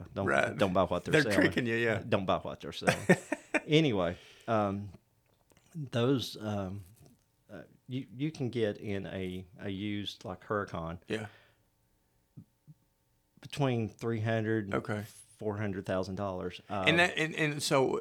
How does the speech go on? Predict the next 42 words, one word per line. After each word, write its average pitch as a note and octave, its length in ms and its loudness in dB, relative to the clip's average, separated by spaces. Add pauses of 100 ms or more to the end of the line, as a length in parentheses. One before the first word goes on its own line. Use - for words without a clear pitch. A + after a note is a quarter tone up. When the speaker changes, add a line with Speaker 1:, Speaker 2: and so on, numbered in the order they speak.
(140)
Speaker 2:
what's D3 240 0
funny C#3 200 0
about C3+ 200 -2
that A2 120 0
is A#2 160 -2
that B2+ 220 0
sounds B2+ 440 -2
like A2+ 180 2
a A2+ 60 0
lot A2+ 220 2
of A2+ 60 0
money, A#2+ 300 2
and A#2 100 4
I'm B2+ 100 4
not B2+ 160 2
saying B2 260 0
that A#2+ 60 2
it's - 160 -8
not. A#2+ 160 2
I A#2 120 6
can't A#2+ 280 -4
afford A#2+ 320 -2
one. A#2 140 -2
I A#2 100 2
can't B2 200 -2
even A2 140 -2
get - 160 -8
close. - 500 -2
Speaker 1:
Right, G#2+ 280 4
I G2 80 0
Speaker 2:
But D3+ 100 10
Speaker 1:
can't D#3+ 80 8
Speaker 2:
when, E3 140 8
Speaker 1:
either. G2 140 0
Speaker 2:
but D3 200 6
when D3 180 4
you C#3+ 100 4
look D3+ 380 4
at C3+ 160 0
the B2 60 -6
fact A#2+ 500 2
that A2 600 2